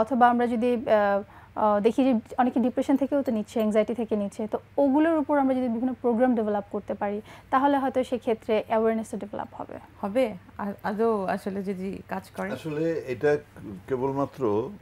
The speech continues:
Speaker 3: ওই মিডিয়ার মাধ্যমে one way ট্রাফিক বা one way কমিউনিকেশনের মাধ্যমে হবে তা না, ইন্টারঅ্যাক্টিভ করতে হবে এগুলো। এবং এগুলো প্রত্যেকটা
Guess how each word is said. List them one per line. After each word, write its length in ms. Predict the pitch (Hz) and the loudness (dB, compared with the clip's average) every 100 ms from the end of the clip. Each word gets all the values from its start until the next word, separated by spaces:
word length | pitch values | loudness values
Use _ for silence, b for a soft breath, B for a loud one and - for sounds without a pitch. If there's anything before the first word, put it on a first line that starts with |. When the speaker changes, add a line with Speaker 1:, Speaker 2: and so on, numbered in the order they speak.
| - | -16
Speaker 3:
ওই 400 | - 95 90 95 90 87 101 | -10 -8 -6 -6 -8 -14 -14
মিডিয়ার 520 | 92 98 101 101 123 127 | -8 -4 -2 6 6 6
মাধ্যমে 600 | 117 104 123 127 95 98 - b b b b - - - 107 | 0 -2 -2 -2 -4 -8 -14 b b b b -20 -20 -10 -2
one 240 | 113 127 | 0 2
way 160 | 135 123 - - - | 0 -2 -8 -12 -2
ট্রাফিক 360 | 110 - 127 - - B B B - | -2 -2 -6 -6 -16 B B B -8
বা 180 | 98 | -4
one 80 | 107 | -2
way 100 | 113 | -4
কমিউনিকেশনের 640 | 113 113 120 - 107 131 | -4 -4 -4 -8 -8 -6
মাধ্যমে 360 | 120 90 101 117 | -6 -6 -6 -4
হবে 240 | 98 98 | -2 -2
তা 180 | 90 87 | -2 -6
না, 120 | 85 | -6
ইন্টারঅ্যাক্টিভ 580 | - 113 110 104 - 92 - | -6 -6 -4 -4 -4 -10 -10
করতে 260 | 82 - | -12 -12
হবে 160 | 73 65 | -18 -16
এগুলো। 260 | 64 62 - - B B B B | -18 -18 -20 -20 B B B B
এবং 300 | 107 110 113 | 0 0 0
এগুলো 580 | 110 107 117 127 123 123 - | -4 -2 -2 0 0 0 -4
প্রত্যেকটা 760 | 127 - 139 - 131 123 123 | -6 -2 -2 0 0 0 -2